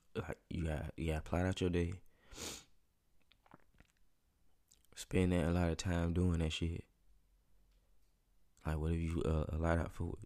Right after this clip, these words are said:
boom, six hours sleep? You can sleep for your, don't, you, you can't, you can't get up and lay down.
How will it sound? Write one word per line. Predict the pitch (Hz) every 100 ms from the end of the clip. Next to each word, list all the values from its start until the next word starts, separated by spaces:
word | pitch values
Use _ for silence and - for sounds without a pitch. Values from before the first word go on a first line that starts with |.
| - 76
boom, | 85 78 76 - - -
six | - 87 80
hours | 80 82 -
sleep? | 76 76 67 - -
You | 82 87
can | -
sleep | - 98 101 -
for | -
your, | - 65
don't, | 87 92 -
you, | - -
you | 85
can't, | - 92 90
you | 80
can't | 90 87
get | 82 82
up | -
and | 80
lay | 78
down. | 76